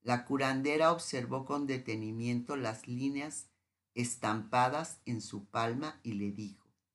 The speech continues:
"Escrito está sobre tu palma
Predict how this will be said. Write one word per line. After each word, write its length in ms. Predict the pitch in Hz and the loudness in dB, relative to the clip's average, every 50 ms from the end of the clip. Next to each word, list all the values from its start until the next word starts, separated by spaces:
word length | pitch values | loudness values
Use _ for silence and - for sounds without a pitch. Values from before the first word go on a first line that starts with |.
| _ _ _ _ _ _ _ _ _ _ _ _ _ _ _ _ _ _ _ _ _ _ _ _ _ _ _ _ | _ _ _ _ _ _ _ _ _ _ _ _ _ _ _ _ _ _ _ _ _ _ _ _ _ _ _ _
"Escrito 760 | - 143 151 147 - - - - 190 180 202 202 202 - 214 196 | 2 2 2 2 0 -6 -4 0 2 4 4 4 4 4 2 2
está 560 | 180 185 - - - _ 147 139 143 135 135 | 2 2 0 -6 -4 _ 2 2 2 0 -4
sobre 440 | - - - 127 117 107 110 110 107 | -8 -4 -2 -2 0 0 0 -2 -2
tu 260 | - - 104 101 - | -4 -6 -8 -8 -2
palma 560 | - 113 113 113 110 117 135 156 180 190 - | 0 0 2 2 2 0 -2 -2 -4 -8 -10